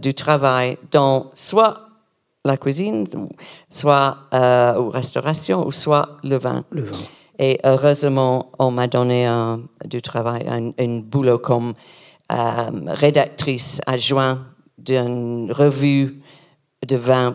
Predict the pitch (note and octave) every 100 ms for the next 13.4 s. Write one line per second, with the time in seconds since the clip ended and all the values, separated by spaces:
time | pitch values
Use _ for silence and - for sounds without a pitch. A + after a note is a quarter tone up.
0 | - C#3 B2+ A#2 B2+ B2+ - B2 B2+ G#2
1 | - - B2+ A#2+ A#2+ A#2+ - A2 B2+ B2
2 | G#2+ G2+ B2 G#2+ F#2+ F2+ B2 A2+ A2 -
3 | _ _ G#2+ G2+ - - D#3 D3+ A2 G#2
4 | G#2+ C#3 F3 - _ _ _ _ _ _
5 | _ _ - - C3+ - C#3+ B2 G2 -
6 | F#2+ - C#3+ C#3+ A#2+ D#3 E3+ A#2 G#2+ A2
7 | - G#2 G#2+ - - - - - _ _
8 | _ _ _ _ C3+ D3 D3 C#3 A#2+ A2+
9 | A2 _ - - A#2+ A#2 G#2+ - A#2 C3+
10 | D3+ B2 A#2+ A2+ _ - C3 G3 F3 C#3
11 | G#2+ A2 - A#3+ A#3 A2 - - A#2+ A#2
12 | - _ _ _ - _ - A#2+ A2+ A#2
13 | - A2+ A2+ A2+